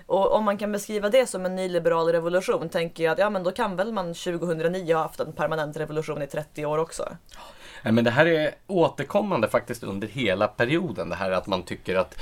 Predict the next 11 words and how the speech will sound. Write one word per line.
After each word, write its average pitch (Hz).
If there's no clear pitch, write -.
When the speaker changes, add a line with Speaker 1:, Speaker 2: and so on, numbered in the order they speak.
Speaker 2:
liberalisering 98
är 92
ett -
slags -
hotfullt, -
ehm, 82
eh, 87
revolutionär, 95
en, 107
en 101
hotfull 107